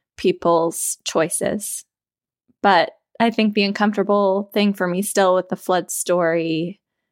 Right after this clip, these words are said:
and later stories is the, almost like the plan A, plan B, plan C, like the way that God is portrayed as so responsive.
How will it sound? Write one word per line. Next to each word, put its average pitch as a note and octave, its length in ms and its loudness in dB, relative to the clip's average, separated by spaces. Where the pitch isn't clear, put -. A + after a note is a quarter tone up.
and E3+ 280 -2
later F3+ 280 0
stories F3 600 0
is - 380 0
the, E3 520 2
almost B3 300 2
like G#3 180 -4
the F3+ 340 2
plan F#3+ 340 0
A, F#3+ 320 2
plan E3 360 -2
B, E3 560 -2
plan E3 340 -4
C, - 560 -4
like G3 180 -6
the E3 220 0
way F#3+ 340 2
that F3 160 0
God E3+ 220 2
is F3 140 -2
portrayed F#3 400 -2
as E3+ 160 -2
so G3 180 2
responsive. E3+ 1040 -2